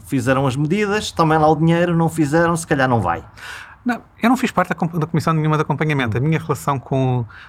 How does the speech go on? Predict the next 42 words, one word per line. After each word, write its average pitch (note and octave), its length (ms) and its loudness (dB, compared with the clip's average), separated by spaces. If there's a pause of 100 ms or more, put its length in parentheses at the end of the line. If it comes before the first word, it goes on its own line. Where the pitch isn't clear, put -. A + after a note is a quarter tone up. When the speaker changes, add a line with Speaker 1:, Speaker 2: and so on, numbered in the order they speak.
(140)
Speaker 2:
os - 120 -8
poderes D3 300 0
oficiais C#3+ 420 -2
é D3+ 60 -2
sempre D3 460 -2
muito, C#3 760 0
eh, C3 580 0
Speaker 1:
Mas B2+ 200 0
não D#3+ 120 6
ajudaste B2 540 2
Speaker 2:
acho - 20 -2
Speaker 1:
neste A#2 400 -2
processo A#2 600 -2
de, G#2 500 -2 (340)
eh, G#2+ 280 0 (120)
pe-, E3 160 -6 (140)
Speaker 2:
Não, D#3+ 220 2
foi D#3+ 160 0
mais, F#3 220 0
foi F3 180 -2
mais E3+ 160 2
Speaker 1:
foste F#3 100 0
Speaker 2:
divertido D#3+ 240 2
Speaker 1:
ouvido, F#3+ 120 0
Speaker 2:
que - 40 -4
Speaker 1:
seguramente. C3 540 -6
Speaker 2:
foi D#3+ 80 0
mais F3 180 2
divertido E3 380 -6
do C3+ 80 -2
que - 160 -10
isso. - 140 -16
Fui, B2+ 180 -6 (480)
fui G#3 340 0
ouvido F3 720 0
não D3 560 0
necessariamente D#3+ 1000 -2
pela D#3 180 2
vontade C#3+ 360 -2
do D3 40 -4
governo C3+ 240 -2
português. - 460 -10